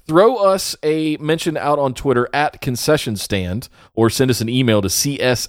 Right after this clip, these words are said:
at orbital jigsaw dot com. Let us know what scores that we may not have mentioned,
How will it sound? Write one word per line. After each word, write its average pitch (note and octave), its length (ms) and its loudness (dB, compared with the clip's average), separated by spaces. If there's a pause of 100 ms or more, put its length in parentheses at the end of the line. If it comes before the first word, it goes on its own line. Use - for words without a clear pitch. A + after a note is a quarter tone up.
at A#2+ 380 -2
orbital A#2+ 340 4
jigsaw G#2+ 500 0
dot G#2 260 -2
com. A2 320 0 (260)
Let D3 220 6
us A#3 140 0
know G3 160 4
what F#3 240 0
scores D3 560 0
that A#2+ 80 0
we C3 140 -2
may C#3+ 140 0
not C#3 160 0
have G#2 120 -2
mentioned, A2+ 560 -2